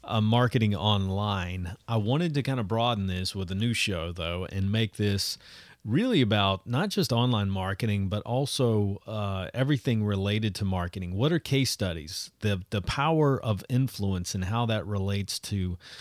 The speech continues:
uh, to marketing, you know, persuasion, and how that relates to marketing, uh, not only online, but offline as well. And I wanna provide some really good, solid case studies and, uh,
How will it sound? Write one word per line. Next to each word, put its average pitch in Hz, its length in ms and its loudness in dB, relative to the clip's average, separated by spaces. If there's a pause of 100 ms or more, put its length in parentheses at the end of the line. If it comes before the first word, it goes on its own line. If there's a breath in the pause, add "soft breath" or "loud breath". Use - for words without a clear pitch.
(320 loud breath)
uh, 95 420 -2 (180)
to - 140 0
marketing, 95 640 0
you 107 80 0
know, 92 120 0
persuasion, 101 760 0
and 92 100 -2
how 110 160 2
that 107 120 2
relates 104 360 -2
to - 100 -2
marketing, 98 680 0 (460 loud breath)
uh, 95 380 0
not 120 240 2
only 113 220 4
online, 101 640 2
but 98 140 0
offline 107 680 0
as 90 140 -4
well. 98 600 -4
And 98 160 -6
I 98 60 -2
wanna 131 260 2
provide 104 440 -2
some 95 220 -2
really 104 260 0
good, 98 260 0
solid 98 460 -2
case 110 260 -2
studies 95 560 -2
and, 92 460 0
uh, 92 220 0